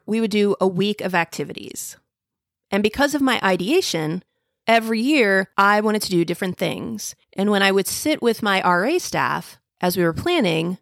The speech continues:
I would say, "Okay, red flag campaign coming up. What do we want to do? This is what we did last year. What do we want to do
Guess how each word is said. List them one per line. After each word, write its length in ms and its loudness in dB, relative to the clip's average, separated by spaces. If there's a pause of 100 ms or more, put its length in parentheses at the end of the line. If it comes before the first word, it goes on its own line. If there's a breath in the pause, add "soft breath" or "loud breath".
(140)
I 140 4
would 120 2
say, 380 2
"Okay, 380 2 (120)
red 240 0
flag 320 0
campaign 440 -2
coming 260 -2
up. 200 0 (420)
What 220 2
do 60 2
we 140 4
want 160 4
to 60 2
do? 480 0 (160)
This 300 0
is 140 -2
what 140 4
we 80 2
did 180 0
last 460 0
year. 320 -6 (160)
What 240 2
do 100 -2
we 100 2
want 260 2
to 100 -4
do 420 0